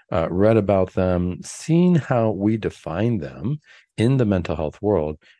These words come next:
if you read through them, you're gonna feel like, "Oh my gosh, I, this might be me. I think I have a personality disorder." <clears throat> Well, keep this in mind. Whenever you read about personality disorders or anything along those lines, we all have personality traits.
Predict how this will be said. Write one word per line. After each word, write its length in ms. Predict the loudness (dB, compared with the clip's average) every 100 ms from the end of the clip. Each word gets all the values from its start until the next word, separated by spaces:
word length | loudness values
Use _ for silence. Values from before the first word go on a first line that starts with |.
| -8
if 100 | -4
you 120 | 0
read 180 | 0 0
through 220 | 0 0
them, 300 | 0 -4 -10 _ _ _ -6
you're 100 | -4
gonna 140 | -4
feel 260 | -6 -6 -6
like, 400 | -8 -10 -16 -20 _ _ _ -4
"Oh 80 |
my 140 | 0 0
gosh, 380 | 0 -2 -2 -8
I, 100 | -10 -12 _ _ -20 _
this 220 | -10 -10
might 200 | -8 -6
be 120 | -4 0
me. 160 | 0
I 80 | 0
think 200 | -4 -8
I 60 | -8
have 160 | -10
a 60 | -12
personality 520 | -12 -4 0 2 2
disorder." 400 | 0 -8 -10 -12 -18 -20 -20 -20 _ _ -8
<clears throat> 460 | -6 0 0 2
Well, 200 | 2 2
keep 240 | 4 2 2
this 220 | 2 4
in 60 | 2
mind. 280 | 2 -4 -12 _ _ _ _ _ _ 0
Whenever 320 | 2 4 2
you 120 | 2
read 140 | 2
about 260 | 2 0 -4
personality 600 | -4 -6 -6 -6 -4 -6
disorders 680 | -6 0 0 0 -4 -10 -14 _ -20 -20 _
or 100 | 0
anything 220 | 0 0 -2
along 220 | -2 -4
those 200 | -6 -4
lines, 460 | -2 -4 -8 -14 -20 -20 _ _
we 100 | 2
all 120 | 4 4
have 160 | 2
personality 560 | 2 0 2 2 2 0
traits. 440 | 0 -2 -4 -20